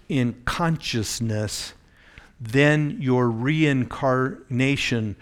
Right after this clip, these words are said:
squirrel cage stops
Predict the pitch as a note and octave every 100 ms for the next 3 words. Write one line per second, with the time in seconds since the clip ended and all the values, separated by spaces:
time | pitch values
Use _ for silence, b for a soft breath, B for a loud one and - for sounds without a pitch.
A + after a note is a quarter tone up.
0 | B B B B B _ - - - D3
1 | D#3 D3+ C3 G#2+ B2 A2+ G2+ G#2 G2 -
2 | - _ - - - - C#3+ C#3 F#2+ -
3 | - -